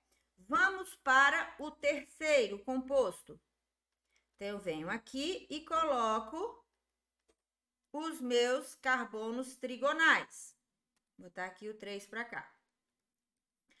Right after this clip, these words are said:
Carbono trigonal, cento e vinte graus. Nesse daqui, um é o Cl e o C H três, e o outro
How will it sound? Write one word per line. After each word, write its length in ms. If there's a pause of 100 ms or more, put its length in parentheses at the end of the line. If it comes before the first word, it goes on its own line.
(540)
Carbono 520
trigonal, 760
cento 460
e 60
vinte 320
graus. 400 (560)
Nesse 600
daqui, 600
um 480
é 160
o 100
Cl 960
e 200
o 80
C 320
H 300
três, 720 (460)
e 140
o 160
outro 520